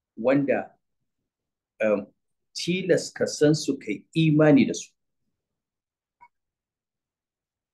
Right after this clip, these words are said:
Sannan bayan ka san kai wannan, wannan kaɗai ta shi kansa,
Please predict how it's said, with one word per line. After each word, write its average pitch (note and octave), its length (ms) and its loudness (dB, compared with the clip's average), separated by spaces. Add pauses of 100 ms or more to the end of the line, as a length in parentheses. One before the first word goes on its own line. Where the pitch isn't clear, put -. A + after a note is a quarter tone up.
(100)
Sannan C#3 420 2
bayan F#3+ 260 0
ka G3+ 120 0
san - 140 -8
kai D3+ 100 0
wannan, D3+ 320 0
wannan D3 320 -2
kaɗai D3 300 -8
ta D3+ 100 -4
shi D#3+ 160 -8
kansa, E3 280 -6